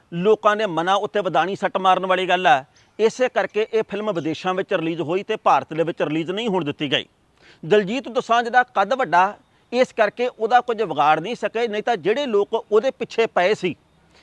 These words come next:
ਜੇ ਉਹਨਾਂ ਦੀ ਪੁੱਛ ਦੱਸ ਵੱਧ ਜਾਂਦੀ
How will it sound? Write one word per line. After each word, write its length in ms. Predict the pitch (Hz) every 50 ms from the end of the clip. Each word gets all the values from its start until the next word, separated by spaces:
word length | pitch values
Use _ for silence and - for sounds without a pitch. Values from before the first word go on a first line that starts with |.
| _ 135
ਜੇ 240 | 113 139 208 262 302
ਉਹਨਾਂ 440 | 294 - 240 233 254 262 269 269
ਦੀ 140 | 240 247 269
ਪੁੱਛ 300 | - _ 226 226 - -
ਦੱਸ 240 | 190 208 214 - -
ਵੱਧ 240 | - 135 170 214 262
ਜਾਂਦੀ 420 | 214 226 185 170 170 170 123 104